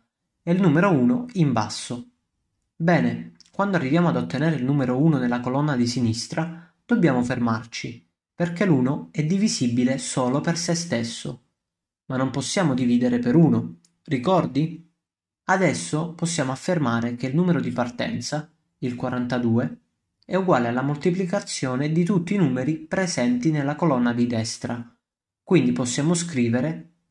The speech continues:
quarantadue uguale due per tre per sette. Quello che abbiamo appena fatto per il numero quarantadue si chiama scomposizione in fattori primi. Adesso dobbiamo fare la stessa cosa, la scomposizione in fattori primi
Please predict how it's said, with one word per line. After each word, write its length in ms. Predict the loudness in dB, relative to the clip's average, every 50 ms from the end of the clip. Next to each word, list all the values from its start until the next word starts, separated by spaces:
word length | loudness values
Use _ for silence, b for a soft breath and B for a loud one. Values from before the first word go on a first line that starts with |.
| _ _ _
quarantadue 1040 | _ -2 -2 0 0 0 0 0 0 2 2 4 4 4 4 2 0 -2 -8 -14 _ _ _
uguale 760 | -10 -2 -2 0 2 2 2 0 0 -2 -4 -6 -6 -6 -8 -12 _ _ _ _
due 540 | -8 -2 4 6 6 6 6 4 0 -2 -8 -12 -16 _ _ _ _
per 240 | -4 -2 -2 -2 -4
tre 480 | -4 -2 -2 -2 -2 -4 -6 -10 -16 _ _ _ _
per 200 | -6 -4 -4 -4
sette. 640 | -6 -8 -8 -10 -10 -12 -18 -18 -16 -16 -16 -18 _ _ _ _ _ _ _ _ _
Quello 240 | _ -2 0 0 0
che 120 | 0 0
abbiamo 200 | 0 2 2 0
appena 320 | 0 -2 0 0 0 0 0
fatto 400 | 0 -2 -4 -4 -6 -6 -6 -4
per 120 | -2 -2
il 100 | 0 2
numero 280 | 4 4 4 4 2 0
quarantadue 840 | -2 -2 -2 -2 -2 -2 -4 -2 0 0 0 0 -2 -6 -8 _ _ _ _ _
si 220 | -8 -4 -4 -2
chiama 340 | 0 0 0 0 -2 -6 -8
scomposizione 1000 | -8 -4 -2 -2 -2 0 0 0 -2 -2 -4 -4 -4 -2 -2 0 0 -2 -2 -2 0
in 160 | 0 0 0
fattori 480 | 0 -4 -6 -4 -2 -2 -2 -2 -2 -2
primi. 520 | -2 0 0 2 2 0 0 -2 -4 -8 _ _ _ _ _ -4
Adesso 540 | -2 2 2 2 2 0 -4 -4 -4 -4
dobbiamo 340 | 0 0 2 2 4 2 2
fare 260 | 2 0 -2 -2 -2
la 120 | -2 -4 -4
stessa 440 | -6 -4 -4 -2 -2 0 -2 -2 -2
cosa, 580 | -2 -4 -4 -4 -4 -4 -4 -4 -4 -8 -16 _ _ _ _ -10
la 80 | -10
scomposizione 760 | -10 -6 -2 -2 -2 -2 -2 -4 -4 -4 -6 -4 -2 0 0
in 100 | 0 -2
fattori 400 | -2 -4 -4 -4 -2 -2 -2 0
primi 600 | 0 0 0 2 2 2 0 0 -2 -6 -10 -12